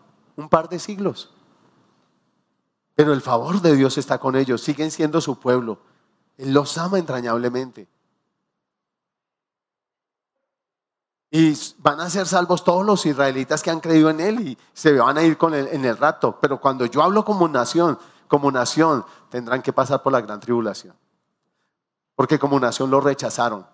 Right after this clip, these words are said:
A lo suyo vino y los suyos no lo recibieron. Y se van a convertir, es cuando lo vean en la segunda venida, cuando Él venga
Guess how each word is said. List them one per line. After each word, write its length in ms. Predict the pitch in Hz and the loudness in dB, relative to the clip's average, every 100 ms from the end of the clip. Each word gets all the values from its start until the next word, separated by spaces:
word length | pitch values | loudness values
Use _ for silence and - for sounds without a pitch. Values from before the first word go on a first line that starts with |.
| _ _ _ _ _ _ _ _ - | _ _ _ _ _ _ _ _ -2
A 80 | 135 | 2
lo 120 | 139 | 2
suyo 320 | 127 139 143 | 2 2 2
vino 240 | 143 143 143 | 2 0 2
y 40 | |
los 160 | 131 - | 0 0
suyos 280 | 117 123 | -2 -4
no 140 | 131 135 | 0 0
lo 140 | 143 | 2
recibieron. 600 | 139 131 117 113 110 98 _ _ _ _ _ | 0 -2 -4 -4 -4 -8 _ _ _ _ _
Y 120 | 151 | 0
se 100 | 151 | 4
van 200 | 151 139 | 4 4
a 100 | 175 | 2
convertir, 600 | 190 170 147 120 147 147 - - | 0 0 0 -2 -4 -6 -8 0
es 180 | 156 - | 0 2
cuando 380 | 175 175 170 | 2 2 2
lo 180 | 160 127 | 0 0
vean 360 | 127 185 185 156 | 2 2 2 -2
en 140 | 143 | 0
la 120 | 143 | 0
segunda 460 | 135 139 135 165 180 | 0 -2 2 2 2
venida, 540 | 185 131 151 190 135 - - - | 0 -2 -2 -2 -2 -6 -10 2
cuando 340 | 160 147 147 | 2 4 2
Él 120 | 151 | 2
venga 600 | 147 180 196 190 156 101 | 2 0 0 -2 -4 -4